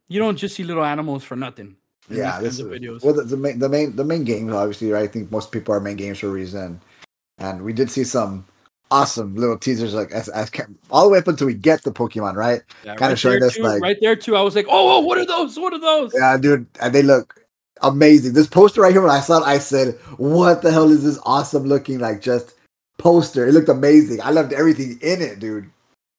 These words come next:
Speaker 1: Yeah, and they only show it up there for a couple seconds, and you're like, "What? No, like, I want it, I need to see, I need to look."
Speaker 2: Yeah.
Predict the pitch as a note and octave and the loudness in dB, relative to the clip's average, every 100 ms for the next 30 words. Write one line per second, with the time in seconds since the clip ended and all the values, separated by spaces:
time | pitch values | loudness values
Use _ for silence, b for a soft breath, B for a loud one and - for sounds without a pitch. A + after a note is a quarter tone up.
0 | - C3+ A#2+ G#2+ E3 G3+ B3+ D4+ - G#3+ | -10 -8 -8 -10 -6 -4 0 -2 -2 -2
1 | G#3 G3 G3 G3 F#3+ D#3+ D#3+ F#3 F#3 - | -2 -4 -4 -6 -6 -8 -8 -12 -12 -8
2 | G3+ G#3 E3+ F3+ F#3 F3 F#4 F4+ E4+ F#4+ | -10 -10 -12 -8 -6 -2 0 0 0 2
3 | G4+ F4+ C#4 C#4+ D#4 E4 D4 B3 B3+ D#4+ | 2 2 0 0 0 0 -4 -6 -2 -2
4 | D#4+ D4+ F#4 F4 C#4+ C#4+ C#4 C#4 - A#2+ | -2 -4 -4 -2 -2 -4 -6 -4 -2 0
5 | A#2 A2+ G2+ | 0 -2 -4